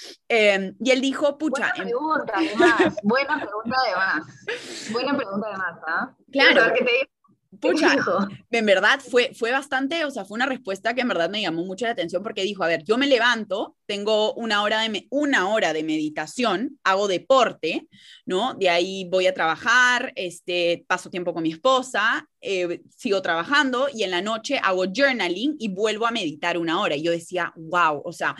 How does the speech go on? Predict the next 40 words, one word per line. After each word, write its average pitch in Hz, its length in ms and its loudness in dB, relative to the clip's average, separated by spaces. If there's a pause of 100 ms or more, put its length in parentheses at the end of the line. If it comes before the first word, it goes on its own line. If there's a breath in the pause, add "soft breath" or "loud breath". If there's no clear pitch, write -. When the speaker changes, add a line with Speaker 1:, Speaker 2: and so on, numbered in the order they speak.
(440 loud breath)
Speaker 1:
espero 254 520 4
algún 247 280 2
momento 247 340 0
de 262 60 2
mi 233 120 -4
vida 208 220 -2
poder 202 200 0
dedicarme 202 500 -2
dos 214 360 -2
horas 202 420 -2
a 208 100 -4
meditar". 160 680 -2 (380 soft breath)
Este, 170 840 2
en 202 80 2
algún 190 180 0
momento 233 280 0
de 247 40 0
mi 196 120 -4
vida 190 240 2
lo 220 120 -4
trataré 170 440 -2
de 180 140 0
hacer, 170 500 -4
pero, 185 420 0
o 202 80 -10
sea, 185 300 -4
¿cuánto 359 520 0
tiempo 294 640 -2
invierte 214 520 0
él 214 80 0
en 226 160 0
él? 226 160 2
¿No? 175 100 -4
Más 220 180 -4
o 247 40 -6
menos 240 220 -6
él 240 100 -2
decía 233 340 -2
que 262 80 -8
invertía 202 560 0